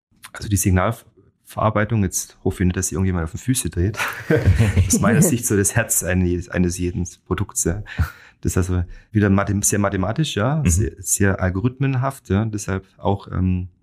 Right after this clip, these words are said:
Speaker 1: deshalb fasziniert mich auch der, der, der Link zur künstlichen Intelligenz. Das ist ja auch sehr
Speaker 2: Mhm.
Speaker 1: mathematiklastig. Und
Speaker 2: Mhm.
Speaker 1: Signalverarbeitung, künstliche Intelligenz, das Thema, da gibt's halt relativ viele Innovationen auch.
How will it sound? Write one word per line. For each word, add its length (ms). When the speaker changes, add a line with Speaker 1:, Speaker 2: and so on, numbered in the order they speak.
Speaker 1:
deshalb 220
fasziniert 340
mich 140
auch 140
der, 380
der, 180
der 140
Link 220
zur 160
künstlichen 360
Intelligenz. 460
Das 80
ist 60
ja 80
auch 60
sehr 140
Speaker 2:
Mhm. 40
Speaker 1:
mathematiklastig. 880
Und 380
Speaker 2:
Mhm. 60
Speaker 1:
Signalverarbeitung, 1000
künstliche 360
Intelligenz, 420
das 120
Thema, 340
da 80
gibt's 200
halt 180
relativ 360
viele 240
Innovationen 640
auch. 340